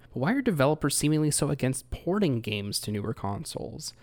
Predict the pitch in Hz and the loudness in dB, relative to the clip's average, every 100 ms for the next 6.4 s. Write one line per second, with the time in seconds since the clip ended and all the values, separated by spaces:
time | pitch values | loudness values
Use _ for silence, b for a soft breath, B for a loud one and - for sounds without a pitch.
0 | b 120 123 170 165 156 151 139 - 160 | b -2 2 2 2 -2 -2 -4 -4 -4
1 | 180 127 123 - - 165 170 135 131 131 | 0 2 0 0 2 4 4 2 2 2
2 | - 139 - 117 - 107 - 131 156 110 | 4 0 2 0 0 -2 0 0 0 0
3 | 110 107 110 - - - - - - - | -2 -2 -6 -6 -4 -4 -4 -6 -6 -6
4 | 107 160 - - 220 - 101 - - - | -2 -4 -2 -4 -4 -6 -8 -6 -10 -14
5 | - - 117 113 220 240 - 127 120 113 | -18 -6 -2 2 2 2 0 2 2 2
6 | 117 - 120 113 | 2 0 2 0